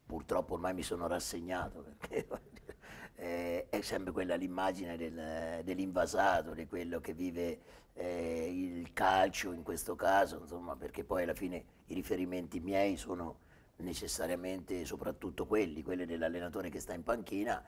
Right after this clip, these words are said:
o nel pre e soprattutto nel dopo partita che si esprime. E chi mi vede durante la partita pensa che la mia vita sia quella,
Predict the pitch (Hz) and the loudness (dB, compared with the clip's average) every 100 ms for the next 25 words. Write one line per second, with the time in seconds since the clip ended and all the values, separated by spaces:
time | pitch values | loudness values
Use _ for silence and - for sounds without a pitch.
0 | - - - 92 87 85 - - _ 98 | -16 -10 -4 -2 -2 -6 -14 -20 _ 2
1 | 104 110 - 87 98 87 87 101 - 87 | 2 2 -2 -6 -4 -4 -4 -6 -6 -6
2 | 82 98 90 90 101 - 98 95 82 69 | -2 -2 0 2 0 2 -2 0 -2 -4
3 | 82 - 107 101 78 - - - - - | -6 -2 2 2 -2 -10 -16 -18 -16 -16
4 | - - 104 95 92 87 85 87 85 82 | -20 2 4 6 4 4 4 2 2 -2
5 | - _ - 123 117 107 98 90 92 95 | -6 _ -2 2 6 4 4 2 4 2
6 | 87 90 107 101 98 101 110 95 - - | 4 4 6 6 4 2 4 4 2 -4
7 | - 101 92 87 78 87 82 110 - - | 2 2 4 0 2 0 0 2 0 -2
8 | - - 101 85 80 | -6 0 0 2 -2